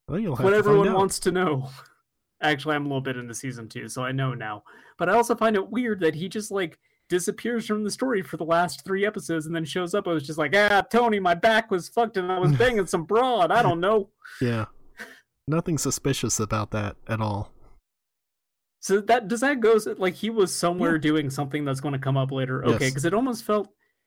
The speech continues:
Speaker 2: it almost felt to me like something happened to the actor towards the tail end of filming the first season, and they had to kinda, like, quietly write him off and see whether or not they were gonna bring him back.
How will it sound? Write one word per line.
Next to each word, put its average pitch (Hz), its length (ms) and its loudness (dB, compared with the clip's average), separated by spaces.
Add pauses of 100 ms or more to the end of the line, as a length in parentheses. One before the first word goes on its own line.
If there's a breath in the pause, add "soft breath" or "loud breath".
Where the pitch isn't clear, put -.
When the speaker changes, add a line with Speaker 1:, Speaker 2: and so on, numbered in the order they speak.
(280)
Speaker 2:
it 147 120 0
almost 196 400 -2
felt 185 220 -2
to 170 80 -6
me 160 240 -2
like 143 240 -2
something 156 340 -4
happened 131 440 -4
to 143 100 -4
the 143 180 -8
actor 135 540 -4
towards 151 340 -6
the 139 100 -4
tail 151 400 -2
end 147 280 -4
of 135 100 -8
filming 143 320 -4
the 135 80 -6
first 135 340 -4
season, 156 360 -6
and 143 120 -4
they 127 120 -2
had 135 160 -2
to 131 80 -6
kinda, 135 260 -6
like, 127 180 -6
quietly 131 580 -4
write 123 300 -4
him 131 200 -6
off - 340 -4
and 123 100 -12
see 131 180 -8
whether 120 280 -6
or 113 60 -4
not 117 180 -6
they 113 80 -12
were 113 140 -10
gonna 110 180 -10
bring 110 200 -10
him 98 120 -18
back. 101 420 -12